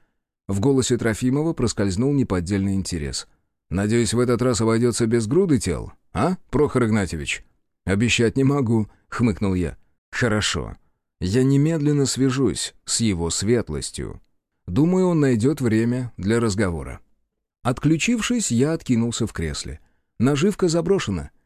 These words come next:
Князь наверняка клюнет на обещание секретной информации. Я давно хранил при себе эту козырную карту. Пришло время её разыграть.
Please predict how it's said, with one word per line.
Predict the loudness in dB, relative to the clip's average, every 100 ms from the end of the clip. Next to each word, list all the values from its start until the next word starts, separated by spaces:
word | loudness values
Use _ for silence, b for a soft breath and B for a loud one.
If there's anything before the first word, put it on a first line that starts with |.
| _ -4
Князь | 0 0 0 -2
наверняка | 0 2 2 0 -2 0
клюнет | 2 4 2 0
на | 0
обещание | 0 -2 0 0 0 0
секретной | -2 -2 -2 0 -2
информации. | 0 -2 -2 -4 -8 -12 -14 _ _ _
Я | 0 2
давно | 2 2 0
хранил | 2 2 2 0
при | 0
себе | 0 2 0
эту | 0 -2
козырную | -2 0 0 0 0
карту. | -2 -2 -4 -8 -10 _ _
Пришло | 0 0 0 0
время | 0 0 0 -2 0
её | 0 2 0 -2
разыграть. | -2 -2 -4 -4 -6 -10 -14